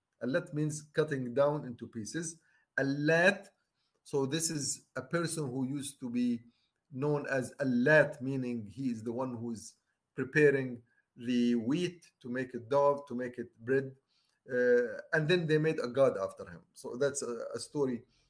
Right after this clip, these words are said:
in Mecca, and they used to call him Ar-Rabb. Anyway, Al-Uzza is, uh, uh, another form of god. Wa Manata, and then there is yet,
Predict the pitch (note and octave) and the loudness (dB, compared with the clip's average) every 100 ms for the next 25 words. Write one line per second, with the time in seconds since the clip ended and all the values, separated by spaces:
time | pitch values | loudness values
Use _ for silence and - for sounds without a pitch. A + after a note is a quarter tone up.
0 | _ C3 B2 C#3+ C#3+ F3 - D#3+ D#3 D3+ | _ -8 -2 -2 0 -2 4 4 4 -2
1 | - _ _ C3 D3 D3+ - D3 C#3 B2 | -14 _ _ -2 2 0 -2 -6 -4 -4
2 | B2 B2+ B2+ G#2+ - _ _ _ - D#3+ | -4 -2 0 -2 -4 _ _ _ -4 -2
3 | C#3+ - C#3 C#3 F3+ C#3 D#3 D#3+ D#3+ - | 0 0 0 2 2 4 2 2 -2 -12
4 | _ _ _ C#3 A#2+ - C#3 C3 B2+ C3 | _ _ _ -4 -2 -2 0 0 2 2
5 | C3 A#2+ D3 C#3+ C3 A#2+ - _ _ _ | 2 0 0 0 2 0 -4 _ _ _
6 | - D3 C#3+ A#2+ A#2+ A#2 B2+ C3+ E3+ D#3 | -2 2 2 2 -4 -4 0 2 2 0
7 | B2+ D3 D3+ E3 F3+ E3+ - F3+ F#3 - | 0 2 4 4 4 4 6 4 2 -8
8 | _ _ C#3 D3 D3+ C#3+ C3+ A2+ C#3+ | _ _ -4 -2 4 4 4 0 -2